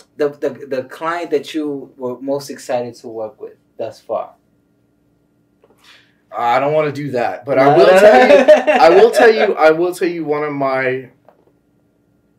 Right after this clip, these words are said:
Speaker 2: one of my first and longest,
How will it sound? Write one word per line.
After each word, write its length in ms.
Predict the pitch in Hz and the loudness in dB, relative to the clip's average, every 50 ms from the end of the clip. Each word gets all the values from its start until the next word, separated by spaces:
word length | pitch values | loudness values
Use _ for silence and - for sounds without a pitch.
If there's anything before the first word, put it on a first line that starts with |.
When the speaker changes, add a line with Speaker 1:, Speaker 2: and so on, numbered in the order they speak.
| _ | _
Speaker 2:
one 180 | 113 123 151 160 | -10 -8 -6 -6
of 60 | 156 | -4
my 160 | 156 143 127 | -2 -2 -4
first 640 | 117 - - 147 143 151 160 165 - - - _ _ _ _ _ _ _ - | -4 -4 -4 -4 -2 -2 -4 -6 -10 -18 -20 _ _ _ _ _ _ _ -14
and 580 | 135 135 131 123 123 123 120 117 113 110 104 - _ _ | -10 -10 -8 -6 -6 -6 -8 -8 -12 -16 -20 -20 _ _
longest, 920 | - 104 107 113 120 117 131 139 139 139 131 120 113 110 - - - _ | -20 -20 -16 -10 -6 -6 -6 -6 -6 -8 -8 -8 -8 -8 -10 -16 -20 _